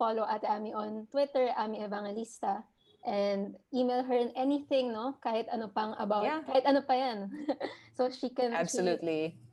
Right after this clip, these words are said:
Speaker 1: sobrang, ah, sobrang one message away lang talaga si Ate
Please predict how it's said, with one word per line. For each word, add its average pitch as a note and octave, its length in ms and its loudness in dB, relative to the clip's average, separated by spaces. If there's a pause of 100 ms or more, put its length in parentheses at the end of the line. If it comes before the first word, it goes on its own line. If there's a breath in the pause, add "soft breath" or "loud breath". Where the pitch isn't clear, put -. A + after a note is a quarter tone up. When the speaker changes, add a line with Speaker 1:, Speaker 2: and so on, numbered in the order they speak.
Speaker 1:
sobrang, C4+ 480 2 (400)
ah, A#3 240 0
sobrang A#3+ 640 0 (240)
one A#3+ 240 4
message A#3+ 320 0
away A3 240 2
lang G#3 160 0
talaga G#3+ 240 0
si - 80 -2
Ate G#3+ 160 -4